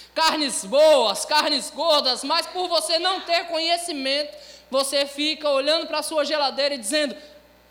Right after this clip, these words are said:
"Rapaz, o negócio aqui tá cruel." Mas quando você vai um pouco mais além, você percebe que você é suprido por tudo.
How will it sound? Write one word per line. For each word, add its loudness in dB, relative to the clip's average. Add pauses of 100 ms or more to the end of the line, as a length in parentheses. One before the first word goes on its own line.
(220)
"Rapaz, -6
o -16
negócio -6
aqui -16
tá -6
cruel." -4 (1160)
Mas 0
quando -2
você -2
vai 0
um -4
pouco -2
mais -2
além, 0
você -4
percebe -4
que -8
você -2
é -4
suprido -6
por -6
tudo. -4